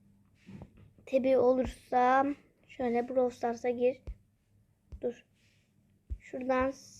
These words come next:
şey gün. Hadi hadi. Arkadaşlar giriş ekranı ge-, değişti. Ana ekran böyle. Albay Raf, bu Colette falan var.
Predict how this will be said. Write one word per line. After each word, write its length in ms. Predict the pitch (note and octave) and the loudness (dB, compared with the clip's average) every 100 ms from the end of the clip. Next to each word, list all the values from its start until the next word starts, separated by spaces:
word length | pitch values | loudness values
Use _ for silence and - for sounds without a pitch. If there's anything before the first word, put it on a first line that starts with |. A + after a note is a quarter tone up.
| - | -2
şey 180 | B3 B3 | 0 2
gün. 400 | B3 B3 B3+ - _ - - _ _ _ _ _ _ - _ | 2 0 0 -4 _ -10 -10 _ _ _ _ _ _ -20 _
Hadi 360 | - B3+ B3 C4 | -6 -4 2 2
hadi. 380 | C#4 C4+ C4+ C#4+ - _ _ _ _ _ _ _ - - _ _ _ _ - D#3+ - - - _ - - | 2 4 4 4 -4 _ _ _ _ _ _ _ -20 -20 _ _ _ _ -2 -2 -4 -12 -20 _ -20 -4
Arkadaşlar 580 | C#4 D4 F4 F4 E4 B3+ | 0 2 4 4 4 2
giriş 440 | A#3+ B3+ C#4+ E4+ | 4 0 0 0
ekranı 560 | E4 - B3+ B3 A#3+ C4+ _ _ _ _ - - - | -2 -2 -2 -2 -2 -6 _ _ _ _ -20 -16 -2
ge-, 260 | C#4+ A3+ | 0 2
değişti. 460 | C4+ D4 D4+ - D4+ C#4 - | 4 4 4 2 0 0 2
Ana 260 | C#4 D#4 | 4 4
ekran 460 | D#4+ D4+ C4 C#4 C4 | 4 4 6 6 8
böyle. 460 | C#4 A3+ G#3 - _ _ _ _ _ _ - | 8 8 4 -4 _ _ _ _ _ _ 2
Albay 460 | C4+ D4+ C#4 C#4+ C4+ | 8 8 8 8 8
Raf, 220 | A#3+ A#3+ - - | 6 4 -2 -6
bu 460 | B3 C#4+ B3+ A3+ - | 2 6 6 4 2
Colette 380 | C#4 C4+ C4 - | 4 6 4 2
falan 440 | C4 B3+ C4 B3 | 4 4 4 0
var. 240 | G3 A3+ | -2 -4